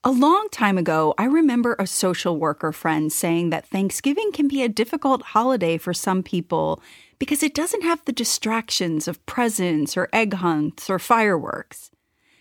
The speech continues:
Thanksgiving's focus on just family can be tough, so I figured I'd share something I heard online not so long ago.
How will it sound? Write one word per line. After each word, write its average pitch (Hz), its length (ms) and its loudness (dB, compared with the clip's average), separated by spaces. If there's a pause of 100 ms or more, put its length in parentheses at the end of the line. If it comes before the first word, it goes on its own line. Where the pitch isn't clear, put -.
(140)
Thanksgiving's 294 720 0
focus 269 600 0
on 185 220 0
just - 420 -2
family 180 380 0
can 285 160 0
be 311 140 0
tough, - 500 0 (380)
so 294 180 0
I 294 140 2
figured 349 360 0
I'd 269 200 2
share 202 260 0
something 202 400 -2
I 190 120 2
heard 170 220 0
online 156 600 0
not 170 240 2
so 175 200 0
long 147 360 -2
ago. 143 380 -4